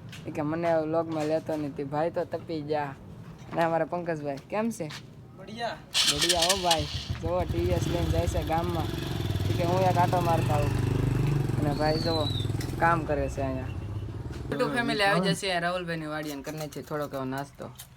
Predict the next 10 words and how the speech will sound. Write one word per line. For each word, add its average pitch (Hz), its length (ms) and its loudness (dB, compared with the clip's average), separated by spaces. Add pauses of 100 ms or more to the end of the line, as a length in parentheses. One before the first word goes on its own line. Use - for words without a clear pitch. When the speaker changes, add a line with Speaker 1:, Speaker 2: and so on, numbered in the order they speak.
Speaker 1:
અમારે 131 400 -6 (800)
કોમેડી 151 400 0
મેન. 127 240 -2 (1800)
જો 127 220 -4
કેમ 151 320 -2
પણ. 127 160 -6 (1200)
લે. 139 400 2 (1700)
આવા 151 220 2
રાહુલ 165 300 2
કાકા. 127 320 -4